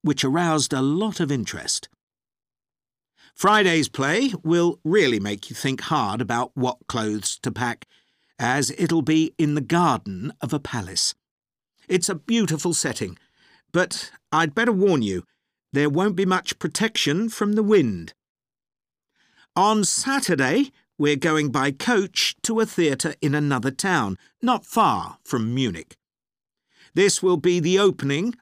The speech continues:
of a drama festival, and the mayor and all the other dignitaries of the town will be attending. After the performance,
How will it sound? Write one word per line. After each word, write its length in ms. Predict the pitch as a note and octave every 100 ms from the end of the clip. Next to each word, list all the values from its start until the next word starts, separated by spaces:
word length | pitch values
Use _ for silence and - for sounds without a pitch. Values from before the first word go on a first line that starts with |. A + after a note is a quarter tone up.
| -
of 100 | D#3+
a 60 | F#3+
drama 360 | G3+ E3 G#2
festival, 640 | G2 A#2 F2 - F2+ D#2+ - _ _ _ _ _
and 320 | - C3+ C#3+ B2+
the 180 | C#3+
mayor 560 | C#3+ B3 G3+ B2 G#3+ A3+ -
and 320 | G2 F#2 G2+
all 220 | C#3 D3+
the 120 | C#3+ D3
other 200 | C#3 B2
dignitaries 800 | - D3+ A2+ A#2 - C#3 A3+ F#3+
of 100 | F#2+
the 100 | B2
town 400 | E3 D#3+ F#3 G#3+ - -
will 160 | C3
be 180 | B2 B2+
attending. 580 | C#3+ C3+ A#2 G2 D#2+ D#2+ _ _ _ _ _ _ _ _ _ _ _ -
After 360 | A3 B3+ G3
the 100 | E3+
performance, 760 | F3 C#3+ E3 D#3+ A#3+ - -